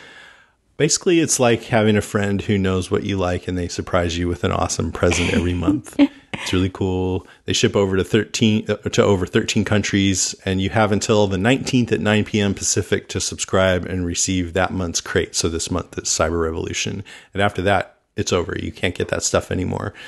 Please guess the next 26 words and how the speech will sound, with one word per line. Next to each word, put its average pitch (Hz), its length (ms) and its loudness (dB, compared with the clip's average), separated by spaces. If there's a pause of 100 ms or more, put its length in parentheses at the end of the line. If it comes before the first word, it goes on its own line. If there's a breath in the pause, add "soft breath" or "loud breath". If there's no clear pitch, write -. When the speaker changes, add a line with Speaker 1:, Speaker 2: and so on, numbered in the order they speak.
(240 loud breath)
Speaker 1:
So 92 280 0
if 87 120 -4
you 95 80 -6
go 90 80 2
to 82 60 0
loot 131 180 2
crate 110 180 2
dot 98 160 2
com 110 160 2
slash 92 240 0
deadcast 117 560 0
and 90 80 -6
enter 95 320 -2
the 85 120 -6
code 87 260 0
deadcast, 87 500 -2
you 85 80 -8
can 80 160 -4
save - 420 -4 (360 soft breath)
three 98 160 2
dollars 80 400 0
on 80 160 -4
your 78 160 -6
new 85 260 -2
subscription - 600 -2
today. - 300 -4